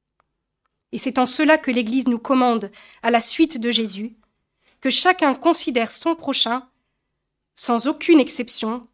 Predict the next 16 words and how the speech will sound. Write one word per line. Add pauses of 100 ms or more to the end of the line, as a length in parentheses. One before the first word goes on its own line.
(140)
comme
un
autre
lui-même. (760)
Car
aux
yeux
de
Dieu, (540)
chacun
a
une
dignité
infinie
et
inaliénable.